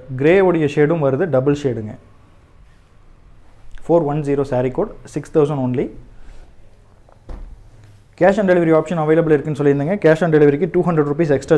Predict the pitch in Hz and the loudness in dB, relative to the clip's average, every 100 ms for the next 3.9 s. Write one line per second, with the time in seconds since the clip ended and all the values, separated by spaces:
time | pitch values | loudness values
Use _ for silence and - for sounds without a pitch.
0 | 147 135 135 135 139 240 - - - - | 2 0 0 -2 -4 -4 -12 -20 -20 -20
1 | - - - - - - - - - 156 | -20 -20 -20 -20 -20 -20 -20 -18 -6 -4
2 | 143 175 180 160 156 170 147 151 151 151 | -2 0 0 0 0 -2 -2 -2 -2 0
3 | 143 147 143 151 165 151 160 147 | -2 -4 -4 -4 -4 -4 0 2